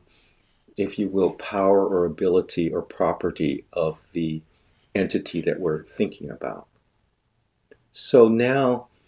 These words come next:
how does the idea of our moral quality fit with the idea of the ability or the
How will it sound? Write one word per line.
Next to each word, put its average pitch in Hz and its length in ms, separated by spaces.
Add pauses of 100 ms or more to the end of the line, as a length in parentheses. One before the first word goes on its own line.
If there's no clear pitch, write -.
(1600)
how 147 540
does 131 280
the - 180
idea 85 680
of 80 360 (480)
our 85 160
moral 92 600
quality 73 880 (880)
fit - 440
with 101 140
the 98 120
idea 82 640 (120)
of 82 300 (340)
the 95 200
ability 92 880
or 82 240
the 78 320